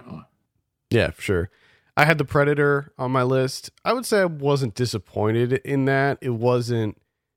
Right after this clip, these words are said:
Speaker 2: as amazing as I had hoped it would be, but I thought it was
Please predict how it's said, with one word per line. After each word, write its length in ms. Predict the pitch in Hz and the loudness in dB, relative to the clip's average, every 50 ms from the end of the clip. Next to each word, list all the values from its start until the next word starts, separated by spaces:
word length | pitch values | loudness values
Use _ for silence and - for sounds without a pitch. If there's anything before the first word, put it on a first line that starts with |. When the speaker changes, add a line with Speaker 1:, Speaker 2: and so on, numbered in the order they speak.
| _ _ - | _ _ -4
Speaker 2:
as 340 | - 113 120 113 101 - - _ _ _ _ - | 0 0 0 0 -2 -6 -12 _ _ _ _ -4
amazing 920 | 113 104 98 92 87 90 95 98 104 107 110 110 107 117 117 117 113 104 | -2 -2 -2 -2 0 0 0 0 0 0 -2 -2 -2 -2 0 0 0 0
as 140 | 101 98 101 | 0 0 0
I 160 | 95 92 90 | 0 0 0
had 200 | 90 87 82 82 | 0 0 -2 -2
hoped 460 | 87 104 101 113 135 - - - - - - | -2 -2 -2 -2 -2 -4 -8 -18 -14 -8 -4
it 60 | 156 | -2
would 220 | 151 156 165 156 147 | 0 0 -2 -2 -2
be, 280 | 175 175 175 175 175 | -2 -2 0 -2 -2
but 480 | 156 131 110 117 104 101 98 98 - _ - | -4 -2 0 2 2 2 0 -2 -4 _ -4
I 100 | 135 147 | -4 -4
thought 200 | - - 135 95 | 0 0 -2 -2
it 60 | 76 | -2
was 340 | 71 76 82 - - - - | -6 -12 -14 -16 -18 -20 -20